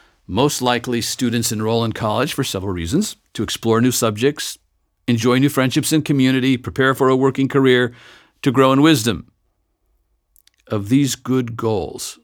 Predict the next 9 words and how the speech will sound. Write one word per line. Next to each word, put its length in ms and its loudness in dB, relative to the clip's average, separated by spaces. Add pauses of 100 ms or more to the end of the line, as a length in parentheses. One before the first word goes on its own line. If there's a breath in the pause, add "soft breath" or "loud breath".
(120)
should 340 -8
any 240 -4
be 160 -4
chief 720 -4
among 320 -2
them? 220 -6 (1300)
For 120 -4
his 180 0
part, 380 0